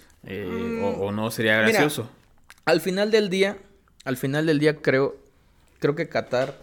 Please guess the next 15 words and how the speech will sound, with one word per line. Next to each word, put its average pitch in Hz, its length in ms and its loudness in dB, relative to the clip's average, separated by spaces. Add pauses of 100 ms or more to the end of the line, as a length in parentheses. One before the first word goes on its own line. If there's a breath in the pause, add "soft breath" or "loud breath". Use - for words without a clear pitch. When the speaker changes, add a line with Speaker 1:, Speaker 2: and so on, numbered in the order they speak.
Speaker 2:
si - 200 -12
compró 123 480 0
o 151 80 2
no 139 160 -2
compró 139 260 -4
el 143 60 -4
mundial, 123 380 -2
pues 117 160 -10
ya, 123 320 2
pues 117 120 -8
ya 117 200 -2
está, 113 440 -8 (480 soft breath)
ya 135 140 0
está 135 220 6
hecho. 220 320 6